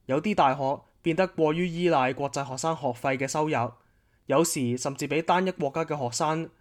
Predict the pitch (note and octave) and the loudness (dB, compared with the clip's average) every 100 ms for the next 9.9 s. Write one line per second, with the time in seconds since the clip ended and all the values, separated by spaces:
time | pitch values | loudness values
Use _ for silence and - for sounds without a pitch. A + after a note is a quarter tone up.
0 | _ - C3+ C3 B2+ B2 A#2 B2 A#2 C3+ | _ -8 -4 -2 -2 -4 -6 -4 -2 -2
1 | C#3 G#2+ B2 F3+ - - B2 A#2+ A#2+ C3 | -2 -4 -2 -2 -2 -6 -4 -4 -2 -2
2 | C3 D3+ C#3+ G#2 A#2 A#2 B2+ A#2 A#2 A#2 | -2 -2 -4 -6 -4 -2 -2 -2 -4 -8
3 | _ _ _ _ _ _ _ _ _ _ | _ _ _ _ _ _ _ _ _ _
4 | _ _ _ - F3 F3 D3 C#3+ D3 D3+ | _ _ _ 2 4 6 4 4 -2 -8
5 | _ _ _ - D#3 G3 G#3 F3+ D3 C3+ | _ _ _ -4 -2 0 0 0 0 0
6 | C3+ C#3 F3 F#3 F#3 - _ _ _ D#3 | -2 0 -2 0 0 -2 _ _ _ -2
7 | E3+ G3 G3 F#3+ D3 B2+ B2 C#3+ C3+ D#3 | 2 2 2 2 2 2 -2 -4 -2 0
8 | C#3+ D3 - _ _ _ - D3 E3 A#3 | 0 -2 -12 _ _ _ -2 2 4 2
9 | G#3+ F3 - F3 F3 D3+ C3+ C3+ | 2 2 4 4 4 2 2 0